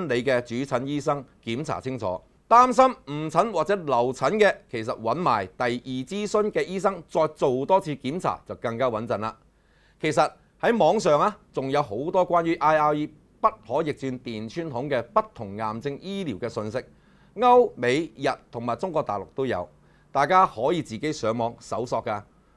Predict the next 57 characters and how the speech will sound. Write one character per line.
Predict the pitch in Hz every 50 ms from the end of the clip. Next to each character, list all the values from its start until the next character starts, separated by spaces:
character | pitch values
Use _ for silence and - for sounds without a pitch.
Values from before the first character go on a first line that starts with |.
| _ _ _ _ _
我 | - 123 165 202
都 | 247 247
會 | 233 226
安 | 226 254 269 -
排 | 208 156 117
部 | 107 - - 135 135 135
分 | 151 143 139 135
已 | 127 135 143 175
經 | 170 220 214 220 214
完 | 160 120 110 107
成 | 104 127 110 113 117 120
納 | 123 127 -
米 | 113 127 131
刀 | 143 - 190 190
手 | 180 - - 107 143
術 | 165 - - 120
嘅 | - 127 120
不 | - - 190
幸 | 156 123 107 101
病 | - 110 104 104
患 | 107 104 98
者 | - - 123 127 - - -
上 | - - - - 113 113 135 156
我 | 139 127 123
節 | - 131 120
目， | 110 104 - -
同 | 110 104 107
大 | 104 110 110
家 | 117 151 151
分 | 151 - 185 180 185
享 | 156 131 127 131
下 | 120 113 117 - _ _ _ _ _ _ -
佢 | - 139 170 220 233
哋 | 220 175 175 170
嘅 | 190 190 196 - -
求 | - - 131 117 117
生 | 117 - 196 202 180
意 | 156 143 127
志 | - 147 143 143 139 -
同 | - - 113 110
埋 | 113 120 120 117 113 110 - _ _ _ _ _
呢 | - - 170 214 214
一 | 214
個 | 208 156 147
心 | - - - 196 196 185
路 | 139 113 110
歷 | 107 107
程 | - - 101 92
係 | 98 98
點 | - 95 117 160
嘅。 | 185 160 - - _ _ _ _ _ _ _ _ _
訂 | - 208 202 208
閱 | 220 226 214 -
我 | 156 160 170 180
嘅 | 185 -
頻 | 143 123 120
道 | 113 135 135 131